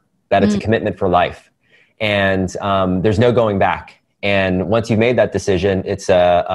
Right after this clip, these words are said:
Speaker 1: a irreversible decision, and you're stuck with it no matter what.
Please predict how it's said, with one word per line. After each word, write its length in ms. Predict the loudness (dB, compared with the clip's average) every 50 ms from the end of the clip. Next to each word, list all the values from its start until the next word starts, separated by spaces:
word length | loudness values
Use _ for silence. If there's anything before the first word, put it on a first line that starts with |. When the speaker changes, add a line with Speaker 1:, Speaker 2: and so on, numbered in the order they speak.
| -4 0
Speaker 1:
a 40 | 0
irreversible 640 | 0 2 0 0 0 0 -2 0 -2 -2 -2 0
decision, 600 | -2 -2 -2 -2 0 0 2 2 0 0 0 -4 -8 -14 -20 -20 _ _ _ -6
and 280 | -2 0 0 0 0 2
you're 80 | 0 0
stuck 240 | 0 0 -2 -2 -2
with 120 | -4 -4
it 120 | -4 -4 -2
no 80 | 0
matter 220 | 0 0 0 0 0
what. 320 | 2 0 0 -2 -4 -10